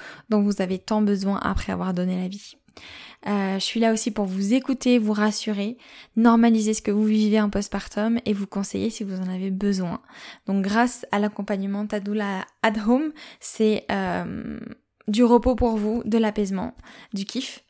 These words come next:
Euh, c'est des beaux moments avec vos bébés et des beaux moments aussi en famille. Et ça, ce sera du coup disponible sur,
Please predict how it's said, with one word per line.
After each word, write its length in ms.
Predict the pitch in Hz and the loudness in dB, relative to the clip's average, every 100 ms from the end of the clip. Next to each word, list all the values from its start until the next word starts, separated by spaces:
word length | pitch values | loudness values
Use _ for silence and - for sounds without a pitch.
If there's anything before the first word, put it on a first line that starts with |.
| - - - | -20 -18 -4
Euh, 140 | 208 202 | -2 -2
c'est 160 | - | -2
des 120 | 202 214 | -2 2
beaux 180 | 247 | 4
moments 320 | 262 254 247 - | 4 4 4 2
avec 300 | 214 208 202 | 0 0 2
vos 160 | 208 | 0
bébés 400 | 190 196 196 240 - - - | 0 0 0 0 -4 -10 0
et 280 | 220 233 - | 2 2 -2
des 220 | 202 185 | -6 -4
beaux 140 | 190 190 | -4 -4
moments 340 | 185 190 - | -4 -6 -8
aussi 340 | 196 185 - - | -10 -10 -10 -10
en 100 | 202 | -8
famille. 320 | 185 190 240 - - - | -6 -6 -6 -8 -20 -10
Et 100 | 202 | -6
ça, 160 | 202 214 | -4 -6
ce 100 | 208 | -6
sera 200 | - 196 | -8 -8
du 160 | 185 | -8
coup 120 | 190 214 | -8 -8
disponible 600 | 190 - 190 247 240 208 | -8 -8 -6 -4 -4 -6
sur, 420 | - - 226 | -8 -6 -6